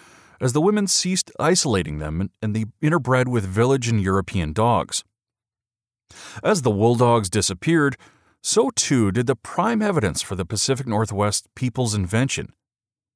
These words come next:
Because the dogs as a distinct breed no longer exist, scientists cannot easily trace their evolution. They do know that the earliest dogs in the Americas were a lineage of now extinct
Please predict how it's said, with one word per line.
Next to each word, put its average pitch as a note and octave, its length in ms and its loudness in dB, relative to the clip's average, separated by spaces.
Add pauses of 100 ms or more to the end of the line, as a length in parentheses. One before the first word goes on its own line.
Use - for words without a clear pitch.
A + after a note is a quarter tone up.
(420)
Because A2 320 -2
the G2 80 -2
dogs G#2 480 2
as F#2+ 140 0
a F2+ 80 0
distinct F2+ 580 -2
breed G#2 500 0
no A#2+ 160 2
longer C3 560 2
exist, G2 580 0 (540)
scientists - 520 2
cannot D#3 340 0
easily F3 380 0
trace G2+ 340 0
their B2 180 2
evolution. G2+ 560 0 (840)
They C3 140 -2
do G3 260 2
know G2 260 4
that F#2+ 140 0
the A2+ 160 0
earliest E3+ 380 2
dogs G#2+ 360 2
in A#2 60 0
the B2 120 2
Americas G2+ 520 2
were G#2 180 0
a A2+ 60 2
lineage A2+ 540 0
of G2 200 -2
now C3 360 2
extinct A2 500 -2